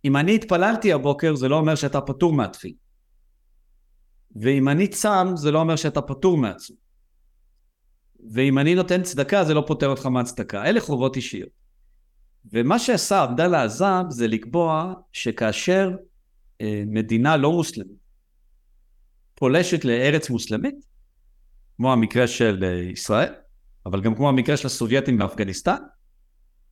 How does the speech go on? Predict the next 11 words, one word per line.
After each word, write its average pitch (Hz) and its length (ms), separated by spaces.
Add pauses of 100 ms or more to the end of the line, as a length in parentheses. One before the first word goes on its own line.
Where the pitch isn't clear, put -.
(280)
המלחמה 131 680
באותו 147 420
כובש, 131 420
באותו 113 380
פולש, 139 440
היא 147 120
חובה 139 260
אישית 156 320
על 117 80
כל 135 200
מוסלמי. 120 360